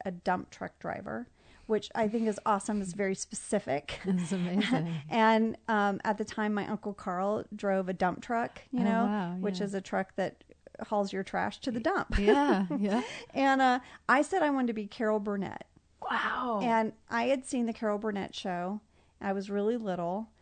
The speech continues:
Speaker 1: and I thought it was the coolest thing. And she put on these crazy outfits and did all these voices and, you know, everything. And that's all I wanted to do. And then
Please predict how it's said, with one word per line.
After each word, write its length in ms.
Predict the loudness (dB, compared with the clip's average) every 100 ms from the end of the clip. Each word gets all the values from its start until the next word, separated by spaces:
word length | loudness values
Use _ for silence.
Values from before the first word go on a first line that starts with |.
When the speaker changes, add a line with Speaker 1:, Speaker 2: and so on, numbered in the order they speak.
| _ _ -4
Speaker 1:
and 460 | 0 2 2 0
I 120 | 0 2
thought 180 | 4
it 60 | 2
was 140 | -2
the 100 | -6
coolest 420 | -6 -4 -4 -4 -4
thing. 400 | -4 -2 -4 -8 -12
And 260 | -6 -4 -6
she 340 | -6 -8 -8
put 260 | -8 -6 -4
on 220 | -2 -2
these 200 | -4 -6
crazy 340 | -8 -6 -4 -4
outfits 380 | -4 -6 -8
and 120 | -4 0
did 100 | 10
all 200 | 10 10
these 280 | 6 0 4
voices 640 | 8 8 6 2 0 2
and, 280 | 0 0 0
you 100 | 2
know, 140 | 4
everything. 480 | 2 2 0 0 0
And 140 | 0 -4 -14 -16 0
that's 180 | 2 2
all 140 | 0 0
I 60 |
wanted 180 | 0 -2
to 80 | -4
do. 240 | -4 -4 -6 -16 -6
And 160 | 0 2
then 280 | 4 2